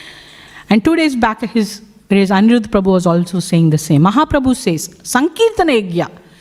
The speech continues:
that is recommended for this age." Just,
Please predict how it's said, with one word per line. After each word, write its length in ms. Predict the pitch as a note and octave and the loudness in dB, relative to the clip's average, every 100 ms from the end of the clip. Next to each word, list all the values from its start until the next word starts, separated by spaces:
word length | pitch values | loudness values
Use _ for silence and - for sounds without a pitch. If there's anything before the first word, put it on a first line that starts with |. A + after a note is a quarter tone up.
| - _ | -20 _
that 140 | G3 C#4+ | -4 0
is 140 | E4+ | 0
recommended 580 | D4 D4+ D#4 C#4+ C4 A#3+ | 0 0 0 0 0 0
for 120 | G#3 | -2
this 260 | F#3 F3+ F#3+ | -2 -4 -4
age." 380 | F3+ D#3 D3 - - _ _ _ _ _ _ _ _ _ _ _ _ _ _ _ _ _ _ _ _ _ _ _ _ _ _ _ _ _ _ _ _ _ _ _ _ _ _ _ _ _ _ - | -2 0 -2 -10 -20 _ _ _ _ _ _ _ _ _ _ _ _ _ _ _ _ _ _ _ _ _ _ _ _ _ _ _ _ _ _ _ _ _ _ _ _ _ _ _ _ _ _ -6
Just, 520 | - D#4+ - - - | -2 -4 -6 -12 -18